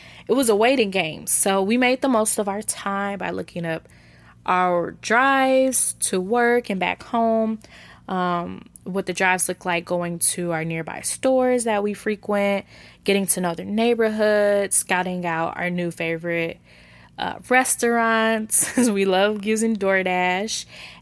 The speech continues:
and discussing and prioritizing our own repairs and upgrades that we wanted to do.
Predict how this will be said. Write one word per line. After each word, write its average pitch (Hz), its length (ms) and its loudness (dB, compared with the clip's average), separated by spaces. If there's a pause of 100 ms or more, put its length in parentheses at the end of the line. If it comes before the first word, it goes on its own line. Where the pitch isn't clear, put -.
and 190 400 0
discussing 196 480 0
and 202 120 -4
prioritizing 170 920 -4 (100)
our 165 220 -4
own 285 260 0
repairs 185 600 0
and 175 160 -8
upgrades 175 540 -4
that 175 120 -4
we 175 80 -4
wanted 175 300 -6
to 175 120 -8
do. 170 300 -6